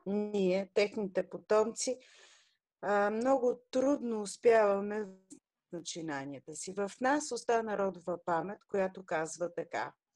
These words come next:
„А, няма смисъл, каквото и да направиш, някой ще ти го вземе. Държавата, мафията, еди, не се, не се старай много, не се труди.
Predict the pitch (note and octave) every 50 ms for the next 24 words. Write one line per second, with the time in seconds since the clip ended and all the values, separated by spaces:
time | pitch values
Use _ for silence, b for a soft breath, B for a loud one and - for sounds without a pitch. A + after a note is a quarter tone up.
0 | B B B B B B B B B B B B B B B _ _ B3+ A#3+ G3
1 | F#3+ F3+ F3 F3 F3+ F3 F3+ - - - _ - - - _ _ _ _ _ _
2 | - - - A3 C4 C4 B3+ B3 A3+ A3+ - - A#3 A3 G3+ - - A3+ B3 D4+
3 | D#4+ F4 - _ _ _ _ _ - - G#3+ F#3+ - A#3+ A#3 A3+ A#3+ B3 A3+ G3
4 | G3+ F#3+ G3 F#3+ F#3 - A#3 A#3+ C4 C#4 D#4 D#4+ - - - - _ _ - B3+
5 | A#3 F#3+ E3 - - A3 G#3 - - G3 F#3+ - G3 F3 E3 E3+ E3 E3 D#3+ F#3
6 | E3 D3+ C#3 - F#3 C#3+ D3+ F#3 F3+ F3 E3+ D#3+ G3+ A3+ A#3 A#3+ A#3 A#3 A#3 -
7 | - - A#3 A3+ A3+ A3 A3 A3+ A3 A3 G#3+ G3+ - G3 G3+ G3+ G#3+ A3 - -
8 | B3 A#3+ A3+ A#3 - _ - A#3 A3+ A3 A3 A3 G#3+ G#3+ G#3+ G3 - - - -
9 | - G3+ A#3+ B3 G#3+ A3 G#3+ G3 - - - A3+ A#3+ B3 B3+ - - E4 E4 D#4+
10 | - - B3 B3+ B3 - - - D#4 D4+ D4+ D4+ D4+ D4 C#4 - - - A3+ G#3
11 | G3 F#3 F#3 F#3+ G3 A3+ B3+ C4 C4+ C4+ B3+ A#3 - - A3 G#3+ G3+ - G#3+ G3+
12 | G3+ F#3+ A#3+ C4 C4+ C#4+ C#4+